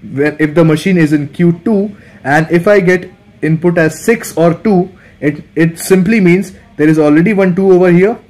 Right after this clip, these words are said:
and if the input is two or if the input is six, if I take a mod of these two values by four, what am I supposed to get?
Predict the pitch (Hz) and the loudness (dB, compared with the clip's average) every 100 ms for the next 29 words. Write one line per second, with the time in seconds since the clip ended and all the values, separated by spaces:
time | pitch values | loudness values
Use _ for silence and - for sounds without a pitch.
0 | _ 139 147 170 160 175 151 151 160 170 | _ -6 -2 -2 0 -2 -2 -4 -2 0
1 | 156 - 226 208 202 - _ _ - 185 | -2 -2 -2 -2 -6 -20 _ _ 2 4
2 | 160 165 156 143 165 156 147 143 143 139 | 4 2 -4 -4 -2 -2 -4 -4 -6 -4
3 | - 185 - - _ _ _ - 135 165 | -2 -2 -2 -18 _ _ _ -12 -4 -2
4 | 165 156 175 139 123 185 165 160 - _ | 0 0 0 -2 0 2 2 -2 -10 _
5 | _ 143 139 127 175 208 - - _ 226 | _ -2 -2 -2 0 -2 -6 -20 _ -2
6 | 240 175 143 131 151 - _ _ 131 135 | 0 2 2 2 -2 -4 _ _ -4 -4
7 | 131 180 151 156 - - 110 127 135 135 | 0 0 2 -2 -12 -14 -8 -6 -4 -4
8 | 156 151 - 180 143 | -4 -4 -2 0 0